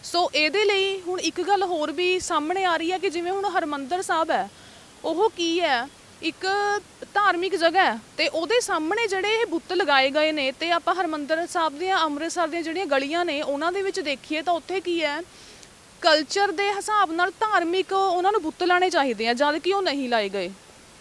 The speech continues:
ਸੋ ਇਹ ਇੱਕ ਤਰ੍ਹਾਂ ਨਾਲ ਆਪਾਂ ਕੀ ਕਹਿ ਸਕਦੇ ਹਾਂ ਵੀ ਸਾਜ਼ਿਸ਼ ਹੈ, ਇਹ ਸਾਜ਼ਿਸ਼ ਦੇ ਤਹਿਤ ਇਹ ਬੁੱਤ ਲਗਾਏ ਗਏ ਨੇ ਭੰਗੜੇ ਤੇ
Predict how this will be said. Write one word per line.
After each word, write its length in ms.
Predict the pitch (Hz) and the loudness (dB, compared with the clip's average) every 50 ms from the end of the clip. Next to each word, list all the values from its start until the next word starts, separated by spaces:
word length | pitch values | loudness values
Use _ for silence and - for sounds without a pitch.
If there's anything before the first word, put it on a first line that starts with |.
| - - - - - - - - - - - - - - 226 208 226 214 - - | -20 -20 -20 -20 -20 -20 -20 -20 -20 -20 -20 -20 -20 -20 -20 -20 -20 -20 -16 -10
ਸੋ 220 | - - 370 - | -6 -4 -2 0
ਇਹ 200 | 311 349 359 359 | 0 0 2 2
ਇੱਕ 220 | 415 349 - 392 381 | 2 2 0 -2 -2
ਤਰ੍ਹਾਂ 200 | 381 392 403 392 | 0 0 2 2
ਨਾਲ 100 | 381 392 | 0 0
ਆਪਾਂ 160 | - 403 370 | 0 -2 -4
ਕੀ 180 | - 359 349 | -2 -2 -2
ਕਹਿ 180 | - 370 370 403 | 0 0 -2 0
ਸਕਦੇ 300 | - 427 403 370 320 370 | 0 -2 -2 -2 0 -2
ਹਾਂ 80 | 370 359 | 0 2
ਵੀ 120 | 403 427 | 2 0
ਸਾਜ਼ਿਸ਼ 520 | - - 339 285 269 262 311 359 339 - | 2 2 0 0 0 0 0 0 0 2
ਹੈ, 120 | 349 262 226 | 0 0 2
ਇਹ 140 | 262 269 311 | 2 0 0
ਸਾਜ਼ਿਸ਼ 580 | - - 330 294 262 269 269 262 330 330 277 | 0 0 0 0 2 2 2 0 0 -2 -2
ਦੇ 120 | 285 359 339 | -4 -4 -2
ਤਹਿਤ 340 | - 294 269 302 285 - | 0 0 0 0 0 -2
ਇਹ 100 | 311 349 | -4 -4
ਬੁੱਤ 240 | 277 277 269 - - | -4 -6 -8 -6 -6
ਲਗਾਏ 340 | 330 311 262 247 226 226 233 | -4 -2 0 0 0 0 0
ਗਏ 160 | 233 247 254 | 0 0 0
ਨੇ 100 | 254 285 | 0 -2
ਭੰਗੜੇ 400 | 294 - 330 302 247 254 247 247 | -6 -6 -6 -4 -2 0 -2 -2
ਤੇ 240 | 247 - 294 330 | -2 -4 -10 -10